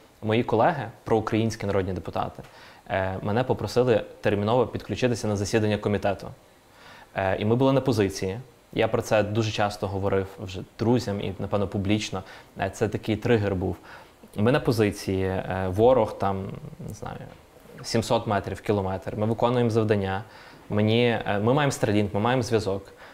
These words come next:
Я отримую це сповіщення, що треба терміново підключитися, надзвичайно важливе голосування. Е, бойові дії, там прилітають касетні боєприпаси, градів, розриваються. Ми, е, маємо певні завдання на цій позиції. І я просто кажу командиру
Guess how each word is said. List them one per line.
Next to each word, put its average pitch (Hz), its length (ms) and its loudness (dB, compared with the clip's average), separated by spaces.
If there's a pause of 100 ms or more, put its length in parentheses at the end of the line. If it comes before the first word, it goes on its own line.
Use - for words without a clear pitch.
(160)
Я 104 720 2
отримую 113 400 2
це 113 160 0
сповіщення, 117 380 0
що - 140 -8
треба 110 220 2
терміново 104 320 0
підключитися, 110 640 -4
надзвичайно 107 480 0
важливе 104 320 0
голосування. 98 720 -2 (600)
Е, 95 160 0
бойові 117 300 4
дії, 95 360 2
там 95 160 -6
прилітають 113 440 2
касетні 113 540 0
боєприпаси, 107 680 2
градів, 98 580 0
розриваються. 98 840 0 (260)
Ми, 117 240 2
е, 101 420 0
маємо 107 320 2
певні 107 320 2
завдання 101 640 2
на 104 80 -4
цій 104 140 -4
позиції. 95 580 -4 (420)
І 98 60 -4
я 104 120 4
просто 123 260 0
кажу 117 260 2
командиру 104 500 0